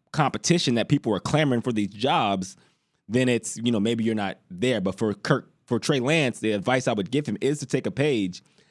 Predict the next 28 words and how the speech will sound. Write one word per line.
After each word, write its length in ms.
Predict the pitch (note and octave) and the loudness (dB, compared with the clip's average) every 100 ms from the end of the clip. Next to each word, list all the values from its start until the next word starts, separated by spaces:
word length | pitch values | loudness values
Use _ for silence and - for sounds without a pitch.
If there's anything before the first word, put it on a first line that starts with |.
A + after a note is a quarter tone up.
| _ _ | _ _
out 120 | A2+ A2+ | 2 2
of 80 | |
Kirk 220 | - A#2+ - | 2 2 2
Cousins' 320 | A#2 G2+ F#2 | -2 0 -2
book. 280 | A#2+ C3+ F#2 | 0 0 -2
And 100 | G2 | -2
like 140 | G2 | -2
I 60 | G2 | -2
said, 300 | - C3 F#2+ | -2 -2 -2
the 60 | |
beautiful 340 | E2 A#2+ B2 G#2 | -2 0 0 -2
part 220 | B2 A2 | -2 0
about 180 | G#2 G2+ | 0 -2
what 180 | G2 | -4
Kirk 280 | - A#2 F#2 | -4 -4 -2
does 280 | B2+ D3+ G#2+ | -2 0 0
is 240 | G2 F2+ - _ _ _ | -2 -2 -6 _ _ _
he 80 | B2+ | -2
puts 220 | B2 A#2 | 0 2
all 180 | A#2 C#3+ | 2 2
the 60 | A#2 | 2
work 280 | A2 C#3 - | 0 0 -2
in. 220 | E2 G2 - _ _ | -2 -4 -10 _ _
If 100 | - | -12
you 60 | A#2 | -8
check 280 | - D3+ - | 0 -2 0
that 180 | A#2+ F2+ | -2 0
box, 480 | A2 A#2 D#2+ - | 0 0 -2 -10